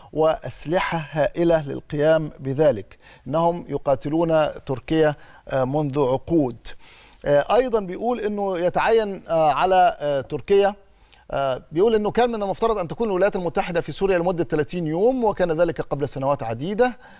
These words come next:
آه، بقينا أعتقد وأصبحنا أعمق وأعمق في المعركة بدون هدف في الأفق.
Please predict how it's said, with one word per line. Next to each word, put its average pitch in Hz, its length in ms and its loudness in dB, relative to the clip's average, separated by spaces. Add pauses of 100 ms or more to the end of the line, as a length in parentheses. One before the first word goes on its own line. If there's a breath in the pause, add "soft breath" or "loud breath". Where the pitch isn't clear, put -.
(300 loud breath)
آه، 156 520 4 (420)
بقينا 196 1000 -2
أعتقد 202 420 -8
وأصبحنا 170 800 -2
أعمق 165 400 -2
وأعمق 160 420 -2
في 165 400 -8
المعركة 131 680 -4
بدون 156 280 -2
هدف 175 280 0
في 151 320 -8
الأفق. 156 480 -6